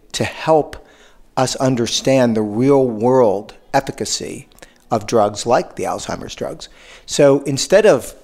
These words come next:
restricting coverage to clinical trials that they approve, that, by the way, will probably never happen, right, for the most part, for a lot of different reasons, they could say, "Look, we're going to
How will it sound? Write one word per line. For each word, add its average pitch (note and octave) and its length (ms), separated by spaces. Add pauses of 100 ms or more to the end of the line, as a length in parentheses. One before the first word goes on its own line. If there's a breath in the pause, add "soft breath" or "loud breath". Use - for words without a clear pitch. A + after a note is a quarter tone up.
(180)
restricting A#2+ 840 (300 soft breath)
coverage B2+ 420
to G#2+ 380
clinical D3+ 340
trials B2 340
that - 120
they B2 100
approve, A#2 340
that, G#2 180
by A2+ 100
the G#2+ 80
way, G#2+ 120
will G2+ 100
probably G#2+ 240
never F#2+ 240
happen, G2+ 560 (260)
right, G2+ 500
for A#2 80
the G#2 80
most G2+ 200
part, G2+ 140
for G#2 80
a F#2+ 40
lot G2 200
of F2+ 140
different F#2 260
reasons, G2+ 400 (800 loud breath)
they F3+ 140
could G3 200
say, D3+ 180
"Look, C#3+ 380 (520)
we're D#3+ 220
going G#3+ 280
to C#3+ 600